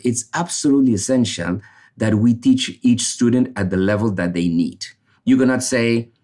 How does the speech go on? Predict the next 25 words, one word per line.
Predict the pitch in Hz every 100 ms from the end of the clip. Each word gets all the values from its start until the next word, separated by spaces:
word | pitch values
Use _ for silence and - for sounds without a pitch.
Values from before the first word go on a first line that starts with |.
| _ _ -
"I'm | 120
gonna | 120 123
teach | 123 120
what | 113 104
the | 92
curriculum | 98 98 98 98
say." | 87 - - - _ _ _ -
I | -
need | 117 131
to | 123 101 _ -
teach | 175 190 - -
at | 92
the | 92
level | 92 117 117 120 -
of | 87
each | 98 -
child. | 101 76 67 - _
So | - 147 131 123
teachers | - 165 175 156 143
need | 127 135 131
support | - 101 - 185 123 -
in | - 104
order | 107 107
to | 107 107
confront | 98 92 - 131 117 104 -